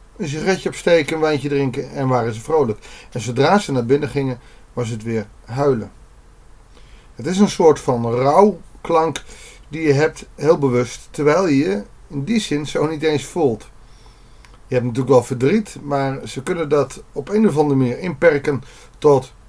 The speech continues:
binnen huilen en buiten een lach. Nou hoort een lach en een traan altijd bij het overlijden, maar ik moest daaraan denken toen ik in het huidige verhaal las dat als Jezus zegt: "Het meisje is niet dood, ze slaapt",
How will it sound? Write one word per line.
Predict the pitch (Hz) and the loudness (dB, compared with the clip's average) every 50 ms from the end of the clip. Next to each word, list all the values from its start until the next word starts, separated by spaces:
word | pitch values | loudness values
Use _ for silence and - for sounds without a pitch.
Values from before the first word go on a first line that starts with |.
| - - - - - | -20 -20 -20 -20 -16
binnen | - 139 165 208 208 190 127 110 | -4 6 6 6 6 6 0 0
huilen | 104 120 135 147 147 139 139 131 135 - | 0 2 4 4 4 4 2 -6 -8 -14
en | - - 131 117 | -12 -10 -8 -6
buiten | 117 120 120 117 110 123 117 110 - - - - - - - - - - - - - - - - - - - - - | -6 -6 -6 -8 -8 -8 -10 -12 -14 -20 -20 -20 -20 -20 -20 -20 -20 -20 -20 -20 -20 -20 -20 -20 -20 -20 -20 -12 -8
een | 208 185 | -4 -2
lach. | 160 131 - - - - - - - - - - - - - - - - - - - - - - - - - - - | 0 -2 -2 -4 -12 -18 -20 -20 -20 -20 -20 -20 -20 -20 -20 -20 -20 -20 -20 -20 -20 -20 -20 -20 -20 -20 -20 -14 -10
Nou | 135 120 127 | -2 2 6
hoort | 143 165 165 - | 8 8 8 6
een | 143 131 | 2 0
lach | 127 139 180 180 - | 4 2 2 2 2
en | 156 147 | -2 -2
een | 135 127 | -2 -4
traan | 113 - 165 170 160 143 | -4 -2 -2 0 0 2
altijd | 131 127 - 151 170 190 180 | 0 0 2 2 0 0 4
bij | 185 190 180 175 175 | 4 4 4 4 2
het | 175 175 | 2 2
overlijden, | 175 170 135 143 156 160 160 160 160 170 175 - - - - - - - - - - - - - - - - - - - - - - - - - _ - - - | 2 2 2 2 0 2 4 4 4 2 0 -4 -4 -16 -20 -20 -20 -20 -20 -20 -20 -20 -20 -20 -20 -20 -20 -20 -20 -20 -20 -20 -20 -20 -20 -20 _ -20 -20 -16
maar | - 175 160 151 147 151 147 151 156 165 | -6 -2 2 4 4 4 4 4 2 0
ik | 151 135 | -2 2
moest | 156 202 202 202 | 2 2 2 4
daaraan | - 175 160 147 139 139 | 4 4 4 4 2 2
denken | 139 190 214 208 - 180 165 160 147 | 2 0 0 0 0 -2 -4 -4 -10
toen | 131 - 165 160 | -8 -8 -6 -6
ik | 151 143 - | -4 -2 -2
in | 139 135 | -2 -2
het | 127 117 | -2 -2
huidige | 139 160 175 165 143 110 131 | -2 0 0 -2 -2 -4 -6
verhaal | 131 139 127 139 139 131 | -6 -2 0 2 2 2
las | 127 123 120 117 - - - - - - - - - - | 2 -2 -2 -4 -8 -14 -18 -20 -20 -20 -20 -20 -20 -10
dat | - 135 127 127 127 | -4 0 0 0 0
als | 127 123 110 | -2 -4 -2
Jezus | 127 143 165 202 220 202 208 196 - | 4 6 8 8 8 8 6 2 2
zegt: | - 131 117 - - | 0 -4 -4 -4 -6
"Het | 131 117 | -6 -4
meisje | 123 135 135 131 110 - - 131 120 107 - - - - - - - - - | -2 -2 -2 -2 -4 -6 -8 -10 -10 -10 -12 -20 -20 -20 -20 -20 -20 -16 -4
is | - 185 143 - | -4 -4 -2 0
niet | 180 175 143 | -4 0 2
dood, | 151 135 127 117 - | 4 4 4 2 -2
ze | - 131 | -8 -10
slaapt", | - - 135 135 139 143 - - | -6 -4 -2 -2 -2 -2 -4 -8